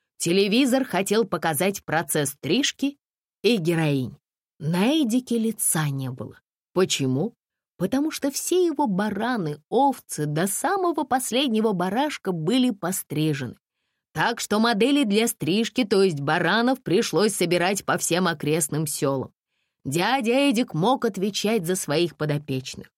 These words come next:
Они были спокойными, привычными к стрижке. Каждого барана в лицо знал.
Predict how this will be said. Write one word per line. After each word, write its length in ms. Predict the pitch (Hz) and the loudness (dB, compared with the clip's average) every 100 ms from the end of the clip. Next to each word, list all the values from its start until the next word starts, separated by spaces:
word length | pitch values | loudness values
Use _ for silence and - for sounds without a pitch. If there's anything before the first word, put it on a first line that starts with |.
| _ _ | _ _
Они 240 | - 330 | 2 2
были 200 | 392 381 | 4 2
спокойными, 840 | 381 - 339 - 339 320 208 143 131 | 0 -2 -6 -2 0 2 0 0 -4
привычными 800 | 131 151 180 262 269 - 147 147 | -2 0 2 2 0 -2 -2 -2
к 80 | |
стрижке. 560 | - - 135 131 - - _ _ _ - | -6 -6 -6 -6 -12 -20 _ _ _ -4
Каждого 640 | 151 220 269 226 262 247 | 0 2 2 2 2 2
барана 520 | 220 185 175 240 220 | 2 2 2 2 2
в 60 | 180 | 2
лицо 500 | 180 190 - 165 156 | 0 0 -2 0 0
знал. 280 | 131 127 | -2 -8